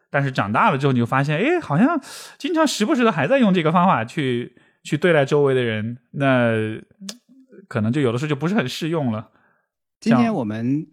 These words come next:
Speaker 2: 想聊的话题是语言暴力，好像从这里就可以接上线哈。因为你看你刚才说的这种，在小的时候，当面对一些批评，甚至是面对一些苛刻的指责的时候，你选择先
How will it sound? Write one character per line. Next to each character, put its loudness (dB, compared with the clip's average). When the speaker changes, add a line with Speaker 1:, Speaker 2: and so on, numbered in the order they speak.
Speaker 2:
想 -4
聊 -2
的 -2
话 0
题 -10
是 -4
语 -6
言 -4
暴 -2
力， -6
好 -6
像 -4
从 -6
这 -2
里 -4
就 -6
可 -8
以 -4
接 -6
上 -4
线 -6
哈。 -8
因 -2
为 -2
你 -2
看 -2
你 -8
刚 -2
才 -4
说 -2
的 -6
这 -6
种， -8
在 0
小 -4
的 -6
时 -6
候， -4
当 -4
面 -2
对 -4
一 -6
些 -6
批 -2
评， -6
甚 -2
至 -6
是 -4
面 -2
对 -4
一 -6
些 -8
苛 -4
刻 -4
的 -8
指 -8
责 -4
的 -2
时 -6
候， -8
你 0
选 -4
择 -6
先 -4